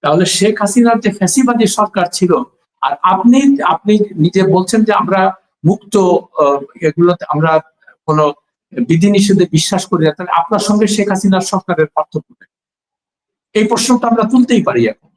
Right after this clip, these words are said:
হ্যাঁ, আর প্রথম কথা হলো মানুষ কোনটা বিশ্বাস করবে বা করবে না, এটা তো আপনি জনগণের উপর ছেড়ে দেন, আপনি তো ইম্পোজ করতে পারেন না কোনো কিছু তাদের উপর। এটা তো,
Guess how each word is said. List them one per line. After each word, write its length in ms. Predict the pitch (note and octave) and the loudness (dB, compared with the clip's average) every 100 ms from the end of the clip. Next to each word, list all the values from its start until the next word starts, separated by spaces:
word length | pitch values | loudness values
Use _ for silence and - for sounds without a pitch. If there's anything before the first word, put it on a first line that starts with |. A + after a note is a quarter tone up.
| _ _ _ | _ _ _
হ্যাঁ, 200 | F3 F#3 D#3+ _ _ _ _ - | -2 -2 -4 _ _ _ _ -6
আর 300 | B2+ C#3+ D3+ D3+ - _ _ _ | -2 0 -2 -4 -12 _ _ _
প্রথম 240 | D#3+ A3 | -4 -2
কথা 280 | A3+ A3 G3+ | -2 0 0
হলো 200 | G#3 A3+ | 0 2
মানুষ 500 | G3 E3+ G3 G#3 - | 4 2 2 0 -2
কোনটা 260 | G#3 G3 - - | 0 0 0 -2
বিশ্বাস 460 | F#3 - A#3+ A#3 | -2 -2 -2 -4
করবে 340 | - F#3+ F#3+ G#3 | -2 0 2 0
বা 140 | G#3 F#3+ | 0 -2
করবে 380 | - E3+ F3+ | -2 0 0
না, 260 | G3+ - - _ _ | 0 -2 -8 _ _
এটা 180 | G3 A#3+ | -4 -2
তো 180 | A#3+ B3 A3+ | 0 -2 -2
আপনি 240 | G#3 A#3+ | 0 0
জনগণের 440 | G3+ B3 C#4 C#4 B3+ | 2 2 0 -2 -2
উপর 160 | A3 | -2
ছেড়ে 240 | F3+ F#3+ F3+ | -2 -2 -4
দেন, 180 | - E3 | -2 -4
আপনি 260 | F3 A#3 | -2 0
তো 180 | A#3+ A#3 A#3 _ | 0 0 -2 _
ইম্পোজ 400 | B3 B3+ C4+ E4+ - | 4 4 4 0 0
করতে 260 | A3 G3 | -2 -2
পারেন 260 | - D3 C3 | -2 -2 0
না 100 | B2 | -2
কোনো 220 | C#3 A#2+ | -2 -6
কিছু 220 | - - | -6 -12
তাদের 260 | C3+ B2 A2 | -8 -6 -6
উপর। 220 | G#2+ _ _ _ _ _ _ _ _ _ _ - | -8 _ _ _ _ _ _ _ _ _ _ -2
এটা 220 | G3 | 0
তো, 80 | C4 | 0